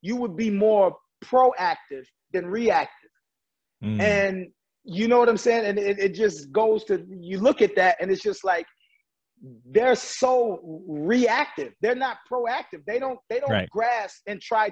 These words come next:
Speaker 1: to lead and try to be at the forefront.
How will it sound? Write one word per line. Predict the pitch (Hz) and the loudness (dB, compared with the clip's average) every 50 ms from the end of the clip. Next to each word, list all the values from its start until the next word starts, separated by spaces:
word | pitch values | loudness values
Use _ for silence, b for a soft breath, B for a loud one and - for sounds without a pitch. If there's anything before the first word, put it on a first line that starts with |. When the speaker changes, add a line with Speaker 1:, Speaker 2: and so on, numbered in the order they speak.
| - | -4
Speaker 1:
to | - 202 | -8 -10
lead | 180 170 175 196 226 247 233 208 180 151 135 139 _ _ _ b b b b b | -8 -8 -10 -10 -10 -10 -10 -10 -12 -12 -16 _ _ _ _ b b b b b
and | - 190 190 | -6 -6 -2
try | - - 226 220 | 2 4 4 4
to | 202 190 | 4 2
be | 165 160 226 220 208 | 0 0 2 2 2
at | 196 - | 2 0
the | - 175 - _ - | -2 -4 -4 _ 0
forefront. | - 214 247 247 214 - - - 170 151 135 | 2 2 2 2 0 -4 -10 -12 -12 -12 -12